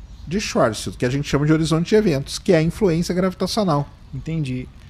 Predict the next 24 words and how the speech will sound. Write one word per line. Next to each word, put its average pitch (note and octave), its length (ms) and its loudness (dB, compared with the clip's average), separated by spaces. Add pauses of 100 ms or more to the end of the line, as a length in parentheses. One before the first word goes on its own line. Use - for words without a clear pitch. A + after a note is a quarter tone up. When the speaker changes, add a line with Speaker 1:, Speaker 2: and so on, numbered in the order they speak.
(120)
Speaker 2:
Mas D3 140 2
ela F#3+ 160 8
não G#3+ 160 6
é F#3+ 40 6
mu-, E3+ 320 0
por F#3 140 2
exemplo, D#3 600 2
tem D#3+ 140 0
a, F3 100 -2
tem E3+ 140 2
a E3+ 40 2
questão G3 400 2
da, F3+ 240 6
da D3+ 100 6
matéria D3+ 400 2
escura, E3 640 2
que - 140 -6
n-, C3+ 160 -2
ninguém C3+ 300 0
sabe C#3 320 0
o C3+ 60 0
que B2 300 -4
é D3+ 120 2
também. C#3+ 460 2